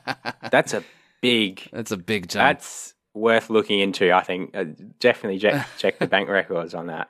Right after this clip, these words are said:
Speaker 2: 'cause something fishy going on.
Speaker 1: Yeah, it's probably the, the, the people they ask to vote at twenty twelve and twenty twenty.
Speaker 2: Oh, yeah, yeah, that would be it,
Speaker 1: It has
Speaker 2: actually,
Speaker 1: to be
Speaker 2: true.
Speaker 1: it.
Speaker 2: I forgot how they got to this one. Yeah. Well, good for her.
Speaker 1: Yeah, she's very talented.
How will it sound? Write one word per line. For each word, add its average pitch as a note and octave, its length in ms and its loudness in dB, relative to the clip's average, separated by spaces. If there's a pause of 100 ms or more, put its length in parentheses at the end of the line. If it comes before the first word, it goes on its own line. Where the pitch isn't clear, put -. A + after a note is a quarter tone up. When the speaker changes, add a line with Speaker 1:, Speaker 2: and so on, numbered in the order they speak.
Speaker 2:
'cause E2+ 340 -8 (400)
something F#2 340 -2
fishy G2+ 300 -4
going F#2+ 300 4
on. F#2 180 2 (300)
Speaker 1:
Yeah, D#3 340 2
it's D3 240 -8
probably F3 480 -4
the, A#2+ 300 -8
the, A2 400 -4 (380)
the A2 160 -14
people C3 440 -6
they A2 180 -2
ask G#2+ 340 -6
to F#2+ 80 -8
vote F#2 440 -8 (180)
at - 300 -10
twenty G2+ 260 -4
twelve G#2 420 -2
and F#2+ 140 -10
twenty G2+ 280 -6
twenty. - 280 4
Speaker 2:
Oh, F3+ 100 8
yeah, E3 180 6
yeah, B2+ 240 4
that A#2+ 160 4
would A2+ 140 -4
be F#2 160 -4
it, F2 80 -2
Speaker 1:
It D2+ 60 2
has E2+ 120 2
Speaker 2:
actually, G2 240 -2
Speaker 1:
to G#2+ 60 -4
be F#2 40 -10
Speaker 2:
true. G2 100 -6 (100)
Speaker 1:
it. F2 60 -10
Speaker 2:
I G#2+ 60 2
forgot G2 360 0
how F2+ 140 0
they F2 120 -6
got - 160 -6
to - 120 -20
this F2+ 220 -18
one. G2 160 -20 (180)
Yeah. - 100 -20 (220)
Well, G3+ 300 4
good D#3 140 2
for G2+ 160 4
her. F#2 180 2 (140)
Speaker 1:
Yeah, C#3 240 -4
she's C#3 160 -10
very C3+ 180 -6
talented. G#2 480 -8